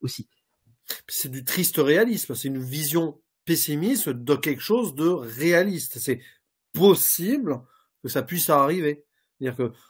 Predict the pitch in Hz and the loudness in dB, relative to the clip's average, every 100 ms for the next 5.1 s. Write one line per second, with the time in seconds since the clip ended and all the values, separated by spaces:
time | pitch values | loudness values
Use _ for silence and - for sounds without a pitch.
0 | _ - 170 165 180 156 156 147 151 143 | _ -2 4 6 8 6 4 4 4 4
1 | 139 156 143 131 214 139 170 233 - - | 2 2 0 -4 -6 -4 -4 -2 -4 -4
2 | 180 170 127 151 185 160 _ _ _ _ | -4 -2 -2 2 2 0 _ _ _ _
3 | - 131 135 127 180 151 175 170 151 - | -12 -6 -4 -4 -2 0 -2 -2 -4 -4
4 | 156 143 156 156 175 160 151 - 180 240 | -4 2 2 2 0 -2 -2 -2 0 -2